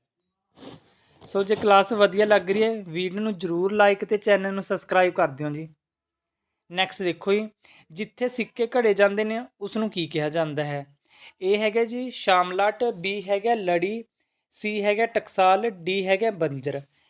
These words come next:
ਕੀ ਆਨਸਰ ਆ ਜਾਊਗਾ ਇਸ ਕੁਐਸਚਨ ਦਾ ਜੀ? ਵੀ ਜਿੱਥੇ ਜਿਹੜੇ ਸਿੱਕੇ ਤੇ, ਸਿੱਕੇ ਘੜੇ ਜਾਂਦੇ ਨੇ ਆਪਣੇ, ਉਹਨੂੰ ਆਪਾਂ ਇੱਕ ਸ਼ਬਦ ਕੀ ਵਰਤਦੇ ਹਾਂ ਉਸ ਥਾਂ ਲਈ? ਤਾਂ ਇਹਦਾ ਆਨਸਰ ਆ ਜਾਊਗਾ ਟਕਸਾਲ। C ਆਨਸਰ ਆ ਜਾਊਗਾ ਜੀ ਟਕਸਾਲ। ਜਿੱਥੇ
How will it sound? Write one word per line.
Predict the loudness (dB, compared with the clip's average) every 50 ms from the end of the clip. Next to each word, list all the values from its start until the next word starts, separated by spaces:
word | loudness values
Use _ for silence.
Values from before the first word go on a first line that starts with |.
| _ _ _
ਕੀ | -6 -4
ਆਨਸਰ | -4 -4 -4 -2 0
ਆ | 0 0
ਜਾਊਗਾ | 0 0 -4
ਇਸ | -6 -6
ਕੁਐਸਚਨ | -4 -6 -6 -6 -6 -6 -6
ਦਾ | -4 -4 -4
ਜੀ? | -4 -6 -10 -14 _ _ _ _ _ _ _ _ -12
ਵੀ | -10 -10
ਜਿੱਥੇ | -8 -8 -8 -10 -8 _ -6 -4
ਜਿਹੜੇ | -2 -2 -2 -4 -6 -6
ਸਿੱਕੇ | -10 -10 -12 -12 -14 -10 -6 -6
ਤੇ, | -4 -2 -2 -2 -2 -4
ਸਿੱਕੇ | -6 -6 -6 -6 -6 -6 -6
ਘੜੇ | -2 -2 0 0
ਜਾਂਦੇ | 0 -2 -2 -2 -2
ਨੇ | -2 -4
ਆਪਣੇ, | -4 -4 -4 -4 -4
ਉਹਨੂੰ | -4 -4 -2 0 0
ਆਪਾਂ | 0 0 -2 -8
ਇੱਕ | -8 -8 -8
ਸ਼ਬਦ | -4 -4 -4 -4 -4
ਕੀ | -8 -6
ਵਰਤਦੇ | -2 -2 -2 -2 -2 -6
ਹਾਂ | -8
ਉਸ | -8 -8 -8
ਥਾਂ | -6 -4 -4 -2
ਲਈ? | -4 -6 -8 -10 _ _ _ _ _ _ _ _ _ _ _ _ _ _ _ _ _ _ _ _ _ _ _ _ _ _ _ _ _ _ _ _ _ _ _ _ _ _ _ _ _ _ _ _ _ _ _ _ _ _ _ _ _
ਤਾਂ | -6 -4
ਇਹਦਾ | -2 -2 -2
ਆਨਸਰ | -2 -4 -2 2 4
ਆ | 6 6 6
ਜਾਊਗਾ | 4 0 0 2 2 0
ਟਕਸਾਲ। | 0 -4 -8 -10 -8 -4 -2 0 0 0 0 -4 -8 -14 -20 _ _ _ _ _ _ _ _ _ _ _ _ _ -10
C | -6 -6 -4
ਆਨਸਰ | -4 -6 -6 -2 2 2
ਆ | 2 2
ਜਾਊਗਾ | 2 0 -2
ਜੀ | -2 -4 -4
ਟਕਸਾਲ। | -8 -8 -8 -4 2 4 4 4 4 2
ਜਿੱਥੇ | 0 -2 -6 -10 -10 _ -4 -2 -2 -2 -2 -6